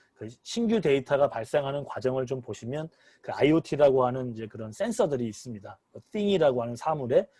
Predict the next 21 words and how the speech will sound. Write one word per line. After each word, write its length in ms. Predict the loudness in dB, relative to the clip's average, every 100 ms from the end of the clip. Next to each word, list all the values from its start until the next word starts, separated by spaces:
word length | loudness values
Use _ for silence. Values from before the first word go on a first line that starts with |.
| _ -10
인터넷이 440 | -4 -2 -2 -4
붙어서 440 | -10 -10 -2 -2 -2 _ _ _ -6
우리한테 600 | 2 4 2 -2 -2 0
데이터를 640 | -4 -2 -4 -4 -4 -6 _
이렇게 180 | -20 -10
줄 160 | -8 -6
수 140 | -4
있는 320 | -6 -8 -14 -12
이제 100 | -8
그런 240 | -4 -4
상황들이 460 | 2 2 2 -2 -4
많이 360 | -8 -10 -14 -16 _ _ _ _ _ -16
놓여졌고, 760 | -2 2 2 0 -4 -4 -4 _ _ _ _
그다음에 300 | 0 2 4
사실 360 | 2 2 2 0
제일 380 | -10 -4 -2
중요한 360 | 2 4 4 4
건 160 | 2 0
모바일입니다. 680 | 2 4 4 2 -4 -12 -16 _ _ _ -8
핸드폰에서 800 | -2 4 4 4 -2 -2 -6 -18
특히 460 | -20 -16 -4 -2